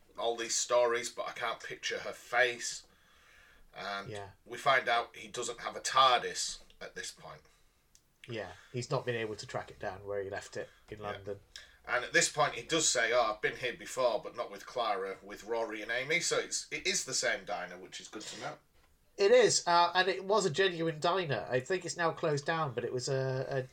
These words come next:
Speaker 2: a, a sort of American-style diner in Cardiff.
Speaker 1: Oh, really?
Speaker 2: Yeah. So it's just a, a convenient local location.
Speaker 1: All right. Okay.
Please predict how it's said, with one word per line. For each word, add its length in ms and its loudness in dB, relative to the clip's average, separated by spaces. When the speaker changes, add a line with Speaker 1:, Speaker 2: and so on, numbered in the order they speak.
Speaker 2:
a, 60 2
a 40 0
sort 200 -2
of 80 -2
American-style 680 0
diner 360 -2
in 100 -8
Cardiff. 560 -2
Speaker 1:
Oh, 160 12
really? 360 6
Speaker 2:
Yeah. 280 4
So 120 2
it's 120 4
just 200 4
a, 120 4
a 80 6
convenient 640 2
local 720 6
location. 720 2
Speaker 1:
All 240 -12
right. 160 -4
Okay. 320 6